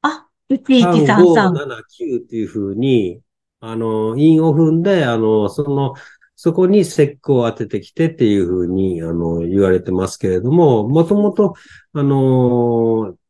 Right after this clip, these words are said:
Speaker 2: 上味の節句っていう、上司の節句とも言いますけれども、そういう、
Speaker 1: はい。
Speaker 2: あの、と-、あの、桃の節句のことはそういうふうに言うんですけれども、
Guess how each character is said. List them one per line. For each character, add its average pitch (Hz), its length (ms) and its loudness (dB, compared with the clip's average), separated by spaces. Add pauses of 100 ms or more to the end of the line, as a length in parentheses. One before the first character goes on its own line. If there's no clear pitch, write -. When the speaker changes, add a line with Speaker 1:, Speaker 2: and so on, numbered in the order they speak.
(100)
Speaker 2:
上 220 320 0
味 175 140 0
の 131 100 -2
節 127 300 -8
句 190 140 -2
っ 190 40 -10
て - 160 -8
い 110 60 0
う、 104 40 -4
上 175 220 -2
司 - 160 -6
の 113 80 -2
節 117 240 -4
句 151 120 -6
と 139 100 0
も 107 60 0
言 98 100 0
い 98 40 -4
ま 101 120 -4
す - 120 -16
け 101 100 -6
れ 92 100 -2
ど 110 120 -4
も、 156 280 0
そ 165 160 -2
う 165 40 4
い 165 40 4
う、 160 160 4
Speaker 1:
は 147 60 2
い。 - 20 0
Speaker 2:
あ - 20 0
の、 127 220 0
と-、 147 300 0
あ 117 100 -8
の、 110 220 0
桃 135 260 2
の 131 80 0
節 127 240 -4
句 139 100 -4
の 127 120 -2
こ 131 120 -4
と 123 100 -6
は 104 100 -4
そ 117 180 0
う 113 40 2
い 113 100 2
う 110 60 0
ふ 113 100 2
う 101 60 2
に 113 600 0
言 104 100 0
う 104 60 0
ん 98 60 -2
で 101 100 -2
す - 100 -12
け 107 100 -4
れ 95 60 -2
ど 101 100 -6
も、 117 360 0